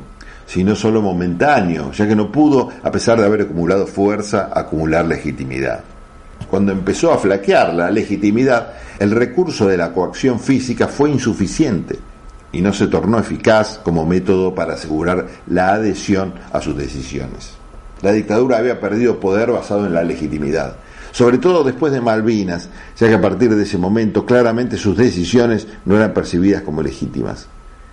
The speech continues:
Se habían alejado del sistema de valores y las creencias que dominaban en la sociedad argentina de ese entonces. La sociedad ya no consideraba convenientes y dignas las propuestas de los militares, y solo la aplicación de una mayor dosis de coacción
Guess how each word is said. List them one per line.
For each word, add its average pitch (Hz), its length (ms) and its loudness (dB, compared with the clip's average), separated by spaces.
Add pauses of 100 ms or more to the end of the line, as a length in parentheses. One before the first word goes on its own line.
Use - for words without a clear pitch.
Se - 140 -2
habían 107 200 2
alejado 107 520 0
del 110 80 -2
sistema 113 380 0
de 101 100 -2
valores 104 420 0
y 98 40 -6
las 82 140 -6
creencias 127 400 0
que 95 100 -2
dominaban 104 500 0
en 101 60 0
la 85 80 -2
sociedad 90 360 0
argentina 95 480 0
de 98 140 4
ese 98 160 0
entonces. 80 680 -4 (360)
La - 140 2
sociedad 143 560 4
ya 131 100 0
no 127 120 -2
consideraba 104 680 2
convenientes 98 600 -2
y 90 80 0
dignas 117 380 0
las 76 120 -2
propuestas 78 500 -2
de 69 80 -6
los 67 100 -8
militares, 69 640 -2 (380)
y - 80 -8
solo 139 340 4
la 117 120 2
aplicación 101 600 0
de 107 60 2
una 92 100 0
mayor 90 340 0
dosis 90 340 0
de 80 140 -2
coacción 117 680 -2